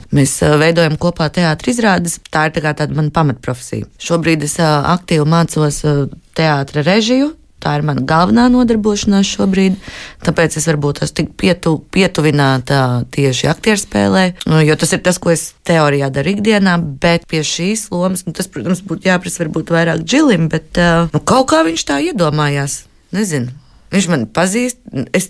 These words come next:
es, godīgi sakot, es tiešām nezinu, kā viņam tāda doma vispār atnāca.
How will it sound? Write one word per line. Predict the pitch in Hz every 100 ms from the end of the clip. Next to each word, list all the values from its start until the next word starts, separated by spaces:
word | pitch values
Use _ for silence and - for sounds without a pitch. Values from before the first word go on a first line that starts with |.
| -
es, | 202 -
godīgi | 175 180 226 240
sakot, | - 208 190 180
es |
tiešām | - 202 190 180
nezinu, | 190 160 147
kā | 185
viņam | 165 143 135
tāda | 156 147
doma | 151 175 175
vispār | - 143 123
atnāca. | 139 123 107 -